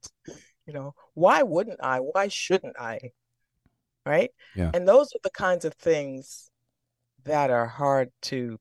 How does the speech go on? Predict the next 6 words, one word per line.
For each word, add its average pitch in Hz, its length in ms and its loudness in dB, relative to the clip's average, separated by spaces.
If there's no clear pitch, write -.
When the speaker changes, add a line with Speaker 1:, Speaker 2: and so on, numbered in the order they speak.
Speaker 1:
penetrate. - 580 -4
Speaker 2:
Yeah, 107 480 4
I 120 140 4
totally 127 440 2
get 104 260 0
that. 87 300 0